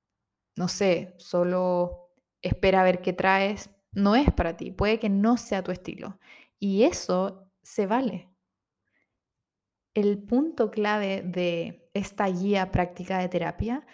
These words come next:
es poder darte la oportunidad de ver cómo te sientes con esa persona que vas a elegir,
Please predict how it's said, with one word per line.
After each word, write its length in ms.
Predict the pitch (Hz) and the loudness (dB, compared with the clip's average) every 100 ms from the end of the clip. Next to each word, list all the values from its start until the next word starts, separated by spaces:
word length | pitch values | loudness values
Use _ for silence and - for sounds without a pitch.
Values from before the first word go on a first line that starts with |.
| - - _ _ - | -20 -20 _ _ 0
es 360 | 226 254 - | 4 4 2
poder 400 | - 214 208 226 | 0 2 2 0
darte 800 | 214 202 208 208 233 233 233 233 _ _ - | 0 0 0 -4 -2 0 -2 -6 _ _ -4
la 200 | 208 190 | 0 0
oportunidad 880 | 190 190 190 185 175 175 202 262 | 0 -4 -2 0 0 0 -2 -4
de 300 | 247 185 190 | -6 -4 -2
ver 400 | 180 190 202 - _ _ _ _ | -2 -2 -2 -8 _ _ _ _
cómo 300 | 208 226 277 | 0 2 0
te 100 | 247 | -4
sientes 800 | - - 180 190 190 339 339 - | -8 -4 0 0 -2 -6 -8 -8
con 200 | - 202 | -2 0
esa 220 | 202 208 | 0 -2
persona 480 | 190 185 - 190 196 | -4 -6 -4 -2 -2
que 340 | 190 180 170 170 | -2 -2 -2 -2
vas 320 | 175 180 - - | 0 0 -4 -8
a 160 | 190 | -6
elegir, 560 | 170 165 - 185 233 - | -6 -8 -6 -6 -6 -10